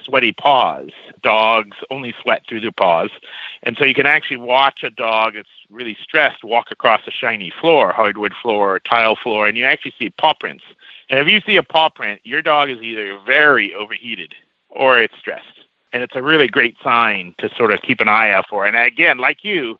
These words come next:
I see these cases, I see these emotional support dogs or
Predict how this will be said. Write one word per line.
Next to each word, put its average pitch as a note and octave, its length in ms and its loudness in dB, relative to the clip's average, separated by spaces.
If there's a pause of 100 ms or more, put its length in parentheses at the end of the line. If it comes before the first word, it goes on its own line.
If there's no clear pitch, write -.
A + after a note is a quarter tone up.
(180)
I B2 180 -14
see D#3+ 160 -6
these B2 220 -8
cases, B2+ 400 -4
I G#2+ 200 -2
see C3+ 200 2
these A2 260 -2
emotional A2+ 420 -4
support C3+ 420 0
dogs A#2 300 2
or G2 80 -14